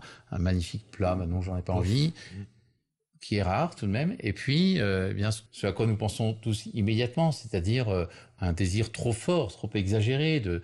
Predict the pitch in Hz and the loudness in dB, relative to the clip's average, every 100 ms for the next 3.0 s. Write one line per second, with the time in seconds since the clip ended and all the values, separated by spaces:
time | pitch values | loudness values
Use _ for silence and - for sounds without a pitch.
0 | - - - 90 95 98 107 - 117 123 | -8 -20 -4 0 2 4 2 0 0 2
1 | 120 101 85 - 104 98 113 117 120 101 | 2 0 -4 0 0 2 2 2 0 -2
2 | 85 87 - - 98 - 120 101 - - | -6 -8 -6 -4 -4 0 2 2 0 -6